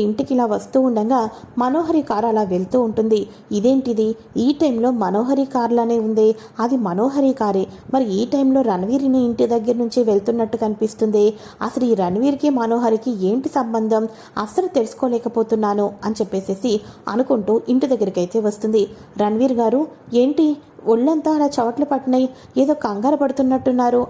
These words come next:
అని అనగానే, "అబ్బే, ఏం లేదండి, ఏమీ లేదు"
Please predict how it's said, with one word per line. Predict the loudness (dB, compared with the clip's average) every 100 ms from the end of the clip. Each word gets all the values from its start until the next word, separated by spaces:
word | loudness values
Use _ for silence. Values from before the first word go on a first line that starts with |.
| -4
అని | 0 2
అనగానే, | 2 0 0 0 0 -4 -12 -10 -8
"అబ్బే, | 2 2 0 -8 -18 -2 2
ఏం | 4 4
లేదండి, | 4 2 0 -2 -6 -8 0
ఏమీ | 2 2 2
లేదు" | 2 2